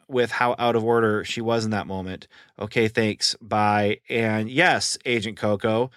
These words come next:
I do hope, and maybe it'll happen off camera, but Mac needs to have a heart-to-heart with Daisy and just say, "Look, if we're making ripples, not waves, you can't use your feminine wiles to make Deke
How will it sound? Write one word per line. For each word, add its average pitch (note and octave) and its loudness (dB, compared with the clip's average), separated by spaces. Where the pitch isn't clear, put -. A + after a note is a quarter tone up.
I C3 2
do G#3 2
hope, G#2+ 0
and C3 -2
maybe D3 2
it'll D#3 0
happen D3 0
off G#2 0
camera, F#2+ -4
but A#2+ -2
Mac C3 0
needs B2+ -2
to C#3+ 0
have G#2+ 0
a A2 -2
heart-to-heart A2+ 0
with A2+ -2
Daisy B2 0
and G#2 -4
just A#2 0
say, A2+ 0
"Look, C3 0
if A2 -12
we're B2 -2
making C#3+ 0
ripples, B2 2
not A#2+ 0
waves, A2+ 2
you A2+ -10
can't - -2
use C3 -4
your C3 -4
feminine B2+ 0
wiles A#2+ 2
to C#3 -4
make B2+ -2
Deke D3 2